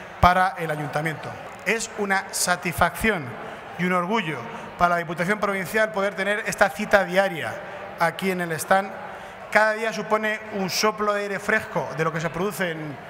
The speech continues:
en nuestra provincia. Es cierto que cuando vienen aquí los pueblos vienen con toda la ilusión del mundo y nosotros así lo recogemos.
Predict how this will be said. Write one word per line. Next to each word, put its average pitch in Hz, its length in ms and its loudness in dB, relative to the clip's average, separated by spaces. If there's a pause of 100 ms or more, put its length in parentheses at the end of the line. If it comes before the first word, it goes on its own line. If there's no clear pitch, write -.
(240)
en 160 100 -4
nuestra 196 280 4
provincia. 202 520 -2 (600)
Es 214 160 -2
cierto 233 380 0 (680)
que 180 320 0 (180)
cuando 170 280 0
vienen 214 180 0
aquí 208 240 0
los 202 140 0
pueblos 208 240 0
vienen 202 180 -2
con 185 220 -2
toda 202 180 2
la 196 80 -2
ilusión 190 240 -2
del 170 100 -2
mundo 196 400 -2 (340)
y 170 60 -4
nosotros 185 460 0
así 180 240 2
lo 185 100 4
recogemos. 160 540 -2